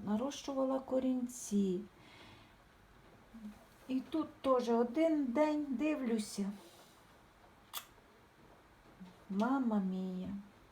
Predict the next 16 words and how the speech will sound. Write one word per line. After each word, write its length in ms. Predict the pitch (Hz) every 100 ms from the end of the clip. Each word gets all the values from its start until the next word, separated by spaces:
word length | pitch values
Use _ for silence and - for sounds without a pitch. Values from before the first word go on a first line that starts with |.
| - -
І 40 |
от 160 | 226 233
подивіться, 720 | - 180 190 196 190 - 190
що. 400 | - - 180 208 208
Зараз 400 | 269 262 226 208
я 80 | 196
її 160 | 185
замочила 640 | 190 180 180 - 180 175 175
знову 280 | 180 170 170
у 40 |
фунгіциді. 920 | - 185 175 190 196 - 349 349 269 269 - - - - - - - - - - - - -
Ні 260 | 240 381 415
одного 540 | 202 202 202 208 196
листочка. 640 | 180 180 - - - - -
Все 500 | - - - 269 269
відпало. 760 | 262 247 - - 202 190 180